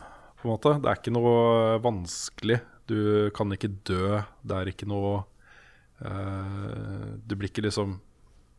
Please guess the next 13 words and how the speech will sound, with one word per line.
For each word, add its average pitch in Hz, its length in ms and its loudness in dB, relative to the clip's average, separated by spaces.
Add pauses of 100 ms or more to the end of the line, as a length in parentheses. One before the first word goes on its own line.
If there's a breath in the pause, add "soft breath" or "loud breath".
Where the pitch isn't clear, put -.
(720 soft breath)
eh, 104 260 -8
stilt - 320 -4
tilbake 104 380 0
til 107 100 -2
start, 101 460 2
eller, 104 460 0
eh, 98 40 -2
må 98 540 2
prøve 95 280 0
ting 95 200 -4
på 110 120 -4
nytt, - 480 -6
eller 98 400 0